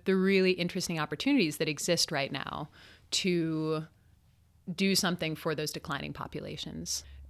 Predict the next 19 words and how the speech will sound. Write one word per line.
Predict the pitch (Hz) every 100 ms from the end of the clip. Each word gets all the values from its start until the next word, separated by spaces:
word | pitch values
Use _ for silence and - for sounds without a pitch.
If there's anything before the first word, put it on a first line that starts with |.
| - - -
You | 202
know, | 190
there, | 170 170 165
there | 165 170
is | 160
a | 165
lot | 170 175 180
of |
momentum, | 165 160 160 165 156
both | 151 156 151 - - - - -
popular | 269 277 233 180
and | 160
political, | - 175 185 180 156
that | 156
has | 160 -
been | 165 160
sort | 170 151
of | 135
building | 147 156 143 127 135